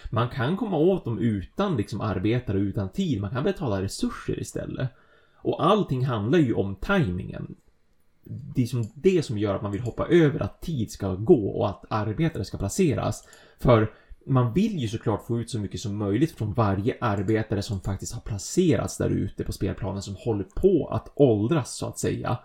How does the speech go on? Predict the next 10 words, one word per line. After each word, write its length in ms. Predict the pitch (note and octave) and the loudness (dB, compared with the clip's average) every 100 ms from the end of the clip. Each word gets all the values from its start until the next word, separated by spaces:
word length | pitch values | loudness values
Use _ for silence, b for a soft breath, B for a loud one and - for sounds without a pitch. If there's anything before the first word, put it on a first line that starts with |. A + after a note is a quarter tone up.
| B B B B B - | B B B B B -8
Och 160 | - B2 | 0 2
samtidigt 480 | C#3+ A2+ E3 G#3 F#3+ | 4 2 2 0 4
gäller 160 | C#3+ B2 | 4 4
det 60 | A#2 | 4
ju 60 | |
också 340 | A#2 B2+ - F#3+ | 2 2 0 0
att 100 | - | 0
tajma 380 | C3 A2+ G2 - | -4 -2 -2 -4
in 420 | C#3+ C#3 A#2 G#2 - | -4 -4 -4 -6 -8
att 400 | - F#2+ - - | -6 -6 -6 -20